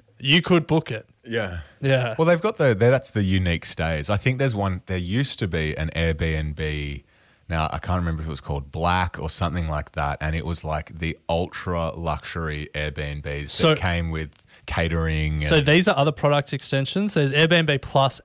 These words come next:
Speaker 1: and Airbnb. There, then there's, like, a luxury category
Speaker 2: Luxury,
Speaker 1: as well. Yeah,
Speaker 2: luxury,
Speaker 1: yeah,
Speaker 2: yeah,
Speaker 1: yeah.
Speaker 2: yeah.
Speaker 1: Yeah. Uh, and then have you heard of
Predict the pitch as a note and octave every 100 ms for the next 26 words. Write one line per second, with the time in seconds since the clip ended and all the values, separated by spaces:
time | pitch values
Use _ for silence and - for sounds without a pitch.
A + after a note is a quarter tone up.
0 | - C#3+ C#3+ C3+ D3 C3+ C3+ B2+ A#2+ A#2+
1 | A#2 - D3 C3+ D3+ D3 C#3 C3 B2+ B2+
2 | C3 - C#3 C3 A#2+ G#2 F#2 C3 B2 A#2+
3 | A2 - A2+ B2+ A#2+ A2+ A2+ A2 A2 A2+
4 | - C#2+ - - A#2 A2+ C3 _ - -
5 | - - - D#3 E3 D3 D#3+ F3+ F#3+ F3
6 | F3 D#3+ E3 E3+